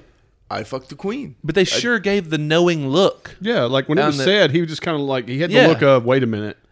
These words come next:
Speaker 2: Don't put that in
Speaker 1: Yeah,
Speaker 2: there,
Speaker 1: well,
Speaker 2: then.
Speaker 1: I mean, I think the actor just did it. I don't think it was written in there or
Speaker 3: But see,
Speaker 1: anything.
Speaker 3: that's the problem. If you're gonna give us that look that's at our soul on,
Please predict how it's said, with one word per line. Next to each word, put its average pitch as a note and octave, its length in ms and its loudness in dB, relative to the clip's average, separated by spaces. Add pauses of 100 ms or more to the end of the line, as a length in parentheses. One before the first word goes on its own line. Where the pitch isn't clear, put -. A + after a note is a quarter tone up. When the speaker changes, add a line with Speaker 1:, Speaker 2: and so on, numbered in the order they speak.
(520)
Speaker 2:
Don't F#3+ 220 2
put D4+ 120 -2
that D#4 120 2
in F#4 80 2
Speaker 1:
Yeah, - 120 4
Speaker 2:
there, A#2+ 180 2
Speaker 1:
well, E3+ 160 8
Speaker 2:
then. - 20 -2
Speaker 1:
I - 20 -2
mean, F#3 120 2
I D3+ 80 4
think G#3 220 -2
the C3+ 140 -6
actor A#2 640 -2 (100)
just A2 440 -8 (420)
did A#2+ 200 0
it. F#2 160 -8 (220)
I G#2+ 80 -2
don't D#3 160 0
think F#3+ 160 0
it F#3 60 4
was C#3+ 180 0
written D3 220 0
in E3 160 -2
there A#2+ 160 -2 (220)
or - 20 4
Speaker 3:
But A2+ 80 2
see, A2+ 60 -2
Speaker 1:
anything. D3 100 -2
Speaker 3:
that's D3+ 160 -2
the C#3+ 80 -6
problem. A2+ 540 -6 (120)
If A#2+ 160 -8
you're C#3+ 100 2
gonna D3 160 0
give D3 220 0
us F#3 140 0
that C#3 220 0
look D3+ 260 -6
that's C3+ 160 -6
at B2+ 60 -4
our A#2+ 60 0
soul D#3 320 -2
on, B2 300 -4